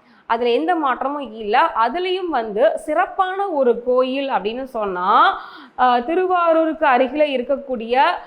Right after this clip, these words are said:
ஸ்ரீ வாஞ்சியம், தமிழ்ல திருவாஞ்சியம் அப்படின்னு சொல்றோம். இப்ப இந்த திருவாஞ்சியத்துக்கு போனா நமக்கு என்னென்ன நன்மைகள் ஏற்படும் அப்படின்னு சொன்னா, நான் முதல்ல சொன்ன மாதிரி இந்த பிரேத தோஷம், பிரேத சாபம்,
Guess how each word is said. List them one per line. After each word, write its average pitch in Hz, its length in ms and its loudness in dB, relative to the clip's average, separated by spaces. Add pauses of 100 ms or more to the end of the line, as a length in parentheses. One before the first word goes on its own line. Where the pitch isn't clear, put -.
(180)
ஸ்ரீ 320 320 -6
வாஞ்சியம், 254 680 -2
தமிழ்ல 294 400 0
திருவாஞ்சியம் 294 800 -2 (100)
அப்படின்னு 214 360 -4
சொல்றோம். 175 280 -4 (240)
இப்ப - 140 -6
இந்த 339 140 4
திருவாஞ்சியத்துக்கு 349 1120 -2
போனா 277 580 2
நமக்கு 277 420 -2
என்னென்ன 285 840 0 (320)
நன்மைகள் 294 600 -2
ஏற்படும் 233 540 -2
அப்படின்னு 196 420 -4
சொன்னா, 214 520 -2
நான் 247 220 -6
முதல்ல 277 260 -4
சொன்ன 302 320 -6
மாதிரி 277 260 -2
இந்த 269 200 -2
பிரேத 262 340 0
தோஷம், 240 520 -4
பிரேத 247 340 -2
சாபம், 214 480 0